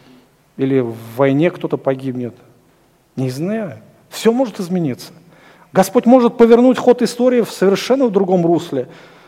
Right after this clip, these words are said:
что мы будем действительно поражаться. У нас даже мысли не возникает о войне. Мы привыкли, мы думаем, это норма.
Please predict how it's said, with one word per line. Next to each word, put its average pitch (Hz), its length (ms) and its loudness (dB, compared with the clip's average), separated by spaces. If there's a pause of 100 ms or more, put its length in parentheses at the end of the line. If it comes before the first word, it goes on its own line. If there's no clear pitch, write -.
(160)
что - 160 0
мы 185 160 4
будем 175 340 -2
действительно 185 360 -6
поражаться. 156 680 0 (500)
У - 60 -6
нас 190 160 2
даже 196 220 4
мысли 247 360 4
не 208 100 4
возникает 190 640 2
о 175 60 4
войне. 175 480 2 (680)
Мы 180 100 -2
привыкли, 208 460 -2
мы 196 120 4
думаем, 269 360 0
это 220 160 2
норма. 185 580 2